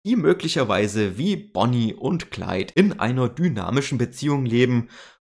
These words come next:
Und da ist doch das On-Off-Drama wohl vorprogrammiert. Und was macht man dann eigentlich den ganzen Tag in G T A sechs? Ja, also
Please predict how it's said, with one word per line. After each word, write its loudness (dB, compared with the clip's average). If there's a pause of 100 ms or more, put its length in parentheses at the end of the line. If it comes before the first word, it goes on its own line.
(120)
Und 0
da -4
ist -12
doch -12
das -6
On-Off-Drama -4
wohl 0
vorprogrammiert. -2 (220)
Und -6
was -2
macht -6
man 4
dann 2
eigentlich -2
den -4
ganzen -6
Tag -2
in -4
G -4
T -6
A 0
sechs? -8
Ja, -4 (280)
also -8